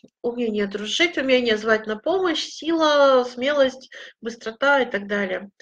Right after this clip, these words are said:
Какую воспитательную методику применил глухарь? Это вопрос для мам, которые гиперопекой страдают.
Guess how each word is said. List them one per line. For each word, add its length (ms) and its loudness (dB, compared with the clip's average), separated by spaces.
Какую 360 4
воспитательную 720 0
методику 500 -4
применил 500 -10
глухарь? 540 -6
Это 340 4
вопрос 460 4
для 180 -4
мам, 240 -4
которые 480 -2
гиперопекой 760 -10
страдают. 560 -10